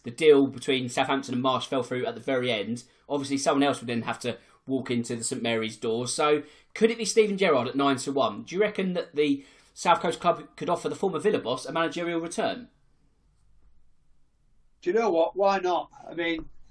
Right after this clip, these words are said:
Speaker 2: there's not exactly many people knocking on doors at the moment here. I think there's a, a real struggle. Both teams, obviously Leeds and Southampton.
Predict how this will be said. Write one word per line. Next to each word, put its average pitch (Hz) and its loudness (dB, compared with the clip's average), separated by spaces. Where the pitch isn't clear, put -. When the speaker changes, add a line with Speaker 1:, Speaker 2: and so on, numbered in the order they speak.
Speaker 2:
there's 143 -6
not 208 6
exactly 196 2
many 185 2
people 185 0
knocking 180 0
on 160 -6
doors 180 6
at - -16
the 151 -2
moment 147 -2
here. 139 2
I 139 -10
think 160 0
there's 151 0
a, 202 6
a 135 8
real 165 10
struggle. 175 0
Both 160 6
teams, 151 -2
obviously 147 -6
Leeds 160 2
and 160 -2
Southampton. 147 -2